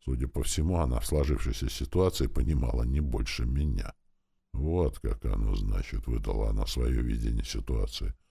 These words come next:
«Ага», радостно согласился я и продолжил молча ожидать, что будет дальше. «Раст». После небольшой паузы оживилась моя собеседница. Судя по ее лицу, она решительно была настроена докопаться до сути происходящего со мной.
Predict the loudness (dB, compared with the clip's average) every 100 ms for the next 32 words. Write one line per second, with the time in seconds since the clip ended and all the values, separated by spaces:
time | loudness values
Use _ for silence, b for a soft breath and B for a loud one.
0 | _ _ _ _ 4 6 8 6 4 2
1 | 4 4 4 2 0 0 2 2 2 0
2 | 2 2 4 4 4 2 4 4 4 4
3 | 2 2 2 2 2 2 0 0 0 0
4 | 0 0 0 -2 -4 -8 -10 _ -20 _
5 | _ _ -4 2 4 4 4 -2 -8 -10
6 | -14 _ -20 _ -2 0 2 2 2 2
7 | 0 0 0 2 0 0 0 2 0 0
8 | -2 0 -2 -2 -2 -2 -2 -2 -4 -8
9 | -12 _ _ _ _ _ -2 2 2 4
10 | 6 8 8 6 6 6 6 6 4 2
11 | 4 4 6 6 6 4 2 2 4 4
12 | 4 2 0 0 2 2 2 0 0 2
13 | 0 -2 0 0 2 0 2 0 0 -2
14 | 0 0 0 -2